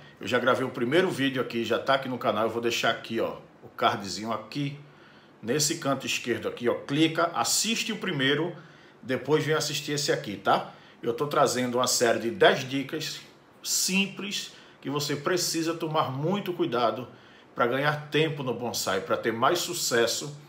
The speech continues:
em iniciar na arte do bonsai, tá bom? Hoje eu vou trazer mais cinco sugestões aqui pra vocês, dicas, orientações, o que você quiser ou da forma que você quiser entender. Só espero que escute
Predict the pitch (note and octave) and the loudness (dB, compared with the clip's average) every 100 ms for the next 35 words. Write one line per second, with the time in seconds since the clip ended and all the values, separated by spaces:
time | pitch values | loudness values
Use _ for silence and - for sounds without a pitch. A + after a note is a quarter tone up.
0 | - - - C3+ D3 D#3+ - F3 E3 G#3 | -20 -20 -8 -4 -2 -4 -4 -4 -2 0
1 | - - C#3+ C#3 D3 - - - - A#2+ | 0 2 4 4 4 -2 -16 -20 -16 0
2 | A#2+ B2+ - B2 B2 C3 B2+ - D#2+ D#2+ | 6 6 4 -6 -4 -2 -2 0 0 -2
3 | - - - - - F2+ F#3 B3 - - | -10 -20 -20 -14 -4 4 6 6 2 -14
4 | - - D3 D3+ D#3+ D#3 C#3+ D3 D#3+ D3 | -14 -4 2 4 4 6 6 6 2 2
5 | - - A3 G#3 - E3 D#3 - C#3 C#3 | 2 2 0 -4 -2 2 2 2 -2 -2
6 | B2+ C#3 B2+ A2+ A2 - B2+ B2 F#2 C3 | -2 -4 -4 -2 0 0 0 -4 -4 -2
7 | D3 D3 A2 A2 A#2 A#2+ A#2 A#2 F#2+ - | -2 -2 -4 2 2 2 -2 -2 -2 -2
8 | C3+ C3 D3+ A3 G3 - F3+ F3 C3 B2 | -4 -6 -6 -8 -4 -2 -2 -2 -2 0
9 | B2 - - - - - - D3 C#3+ - | 0 -4 -14 -20 -20 -6 -2 2 2 2
10 | - D3+ D3 D3 C#3 C#3 - C3 B2 A#2+ | 2 2 2 -6 -6 -4 -4 -6 -2 0
11 | A#2+ A#2+ B2+ G2+ F2+ D#2+ - - - - | -2 -2 -4 -4 -6 -8 -14 -20 -20 -12
12 | - A2+ A2+ - A#2 A#2+ A#2+ D#3 D3 - | -4 -2 -2 2 2 2 0 -4 -6 -6
13 | C#3+ E3+ - F3 | 2 4 4 -2